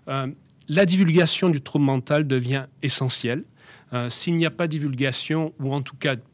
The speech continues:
pas nécessairement de son diagnostic psychiatrique, mais de son état de santé, euh, il est difficile de requérir des, des, euh, des accommodements de travail ou sou-, ou soutien en milieu de travail. Donc, on sait que la divulgation a deux,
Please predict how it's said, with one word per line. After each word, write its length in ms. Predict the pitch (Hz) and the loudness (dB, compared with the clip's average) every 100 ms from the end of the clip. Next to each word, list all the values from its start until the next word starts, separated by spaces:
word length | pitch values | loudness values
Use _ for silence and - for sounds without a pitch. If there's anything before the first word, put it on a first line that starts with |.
| _ _ | _ _
pas 120 | 160 | 0
nécessairement 460 | 160 - 156 147 147 | 2 2 0 0 -2
de 80 | 120 | -2
son 200 | - 120 | -2 0
diagnostic 540 | 123 139 135 - 127 | 2 2 2 0 -2
psychiatrique, 560 | - 117 131 - 180 160 | -4 -2 -4 -4 -4 -2
mais 140 | 127 | -2
de 100 | 117 | -2
son 200 | 117 127 | -4 -2
état 260 | 131 135 123 | -2 -2 -4
de 80 | 113 | -2
santé, 580 | - 117 117 143 185 - - - - | -4 -6 -6 -4 -4 -6 -20 -20 -14
euh, 120 | 127 147 | -14 -10
il 140 | 147 | -6
est 60 | 147 | -6
difficile 640 | 143 - 143 - 180 156 | -6 -6 -2 0 0 -2
de 200 | 123 139 | -2 -2
requérir 760 | 147 139 160 151 143 156 135 113 | 0 -2 0 0 2 2 2 -2
des, 140 | 120 | -6
des, 480 | 127 127 127 117 113 - - - | -8 -6 -4 -4 -6 -16 -20 -16
euh, 220 | 123 113 | -12 -12
des 220 | 113 127 135 | -10 -8 -8
accommodements 480 | 135 120 131 127 | -8 -6 -6 -6
de 40 | 123 | -8
travail 560 | - 117 120 139 151 151 | -8 -6 -2 -2 -2 -6
ou 80 | 123 | -14
sou-, 280 | - 127 143 | -12 -14 -12
ou 160 | 147 131 | -12 -12
soutien 540 | - 135 - 139 139 120 | -12 -12 -6 -4 -4 -8
en 100 | 123 | -8
milieu 260 | 127 120 | -8 -10
de 60 | 120 | -10
travail. 400 | - 107 92 - _ _ - - - _ 143 | -12 -12 -14 -20 _ _ -20 -20 -20 _ -12
Donc, 240 | 135 - | -10 -10
on 80 | 160 | -8
sait 200 | - 220 | -6 -4
que 80 | 190 | -2
la 120 | 165 | -2
divulgation 680 | 156 165 156 151 - 202 185 135 | -2 -2 0 0 0 -2 -2 -6
a 120 | 135 | -8
deux, 340 | 131 156 143 | -6 -6 -6